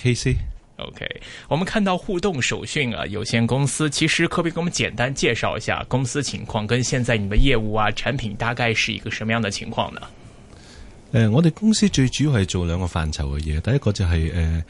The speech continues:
Speaker 1: 我哋叫A I chatbot，呃，人工智能嘅一啲聊天機械人。咁第二方面呢，就係用A I嘅技術呢，應用喺一啲公司商業用-，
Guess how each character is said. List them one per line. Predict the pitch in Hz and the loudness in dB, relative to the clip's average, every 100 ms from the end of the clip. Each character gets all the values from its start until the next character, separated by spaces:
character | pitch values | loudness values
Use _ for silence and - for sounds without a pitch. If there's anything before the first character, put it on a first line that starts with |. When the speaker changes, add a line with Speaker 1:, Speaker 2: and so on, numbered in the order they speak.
| - - | -12 -6
Speaker 1:
我 | - | 0
哋 | 95 | 2
叫 | 95 | 2
A | 90 110 117 | 2 4 4
I | 104 104 | 2 2
chatbot， | - 104 - 87 - - 131 | 0 0 -2 -8 -10 -14 -4
呃， | 98 87 87 87 - - | -2 0 0 -4 -8 -6
人 | - 87 | 0 2
工 | 104 139 | 4 4
智 | 123 98 | 4 0
能 | 69 | 0
嘅 | 78 92 | -4 -4
一 | - 104 | -2 0
啲 | |
聊 | 87 71 | 0 0
天 | 107 107 | 0 0
機 | 104 95 | 2 2
械 | 82 76 | 0 0
人。 | 60 - - - - - - | -6 -8 -18 -18 -16 -10 0
咁 | 165 | 2
第 | 156 113 | 4 4
二 | |
方 | 135 160 | 4 2
面 | 131 | 2
呢， | 107 127 | 0 -2
就 | 107 | 0
係 | 92 | 0
用 | 90 92 92 90 127 | 0 2 0 -2 0
A | 131 127 | 2 4
I | 113 101 | 2 0
嘅 | |
技 | 92 | 0
術 | 82 92 | 0 0
呢， | 107 | 0
應 | 110 98 | 0 0
用 | 90 85 80 | 0 0 0
喺 | 90 | 0
一 | 101 | 2
啲 | 107 101 - | 0 -2 -2
公 | 120 117 | 0 2
司 | - 113 107 | 2 2 2
商 | - 113 | 2 2
業 | 101 | 2
用-， | 90 76 | 0 -2